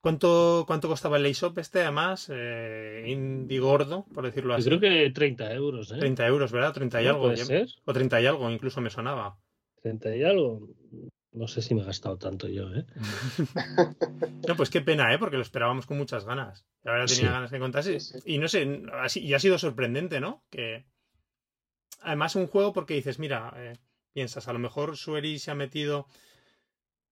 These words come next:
Speaker 1: ha experimentado en otro tipo de género o haciendo algo distinto y no le ha salido bien. Pero dentro del cambio de ambientación parece que se ha metido en un juego muy de su estilo.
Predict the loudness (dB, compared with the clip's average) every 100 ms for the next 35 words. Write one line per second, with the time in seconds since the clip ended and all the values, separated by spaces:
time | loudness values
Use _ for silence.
0 | -12 -8 -6 -2 -2 0 -2 0 2 2
1 | 2 0 -4 -8 -8 -4 -4 -4 -2 -2
2 | 0 0 2 2 0 -4 _ _ _ _
3 | _ _ -6 -6 -4 -4 0 0 2 -2
4 | -4 -4 -4 -2 -2 -2 -2 -4 -4 -4
5 | -4 -6 -10 _ _ _ _ -10 -8 -10
6 | _ _ _ _ _ -20 -20 -10 -6 -4
7 | -4 -2 -4 -2 -2 -2 -4 -4 -4 -4
8 | -6 -6 -8 -8 -8 -8 -8 -8 -8 -8
9 | -6 -6 -8 _ _ _ _ _ _ -16
10 | -12 -8 -8 -10 -12 -16 -12 -10 -12